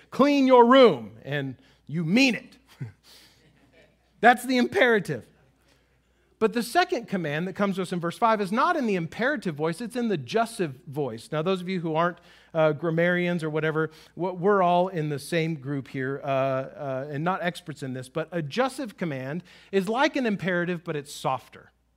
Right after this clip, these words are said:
It's a slightly softer command. The jussive command is, is a command that's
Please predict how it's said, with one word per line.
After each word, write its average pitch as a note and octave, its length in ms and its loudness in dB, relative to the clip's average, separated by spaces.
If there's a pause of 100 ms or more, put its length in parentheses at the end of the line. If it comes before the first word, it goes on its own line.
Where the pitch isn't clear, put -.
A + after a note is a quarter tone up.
(560)
It's - 100 -18
a G3+ 60 -10
slightly A#3+ 320 -2
softer F#3 400 0
command. G#2+ 460 -16
The C#3 140 -8
jussive F#3 600 -2
command B2+ 480 -10 (420)
is, F#3+ 200 2
is A3 220 -4
a G#3 60 -2
command B3+ 480 0
that's G#3+ 180 -4